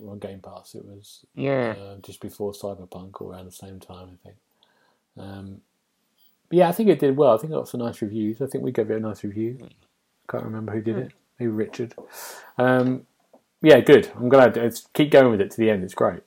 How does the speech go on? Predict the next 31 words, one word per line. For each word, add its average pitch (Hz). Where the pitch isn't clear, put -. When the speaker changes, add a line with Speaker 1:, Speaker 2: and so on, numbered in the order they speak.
Speaker 2:
Yeah, 160
Speaker 1:
It's 127
really 113
Speaker 2:
well, 104
Speaker 1:
nice. 90
Speaker 2:
I 120
definitely 104
Speaker 1:
Yeah. 113
Uh, 107
I -
can't -
believe 110
you're 139
playing 139
games. 156
It's -
amazing. 131
Speaker 2:
I 135
Speaker 1:
Uh, 139
Speaker 2:
can 139
finish 190
them. 123
Speaker 1:
I 131
know. 208
Speaker 2:
I'm -
Speaker 1:
This 117
is -
Speaker 2:
sticking 131
with -
them. 269
Speaker 1:
madness. -